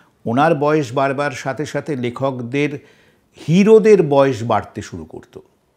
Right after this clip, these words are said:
বিশেষ করে আশুতোষ মুখোপাধ্যায়। দেখবেন যে আমি সেও সখা, আহ, এই ধরনের যা যা উনি গল্প লিখেছেন, সেখানে হিরোর বয়স কিন্তু উত্তম কুমারের যা বয়স তখন, সেই বয়সের বয়স। সুতরাং উনি সংস্কৃতিকে, সাহিত্যকেও কিন্তু সেই অর্থে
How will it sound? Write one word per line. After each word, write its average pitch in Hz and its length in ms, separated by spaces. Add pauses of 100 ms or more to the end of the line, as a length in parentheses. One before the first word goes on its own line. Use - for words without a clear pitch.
(300)
বিশেষ 117 220
করে 120 140
আশুতোষ 107 440
মুখোপাধ্যায়। 82 640 (520)
দেখবেন 107 320
যে 104 380
আমি 104 160
সেও 104 220
সখা, 101 640 (500)
আহ, 110 180
এই 107 120
ধরনের 117 300
যা 120 220
যা 147 220
উনি 135 280 (200)
গল্প 110 300
লিখেছেন, 117 500 (260)
সেখানে 123 320
হিরোর 131 320
বয়স 135 260
কিন্তু 127 220
উত্তম 123 240
কুমারের 143 280
যা 127 120
বয়স 120 380
তখন, 170 360 (280)
সেই 139 200
বয়সের 110 500
বয়স। - 480 (500)
সুতরাং 160 380
উনি 160 180
সংস্কৃতিকে, 160 720
সাহিত্যকেও 147 640
কিন্তু 170 280
সেই 131 220
অর্থে 127 400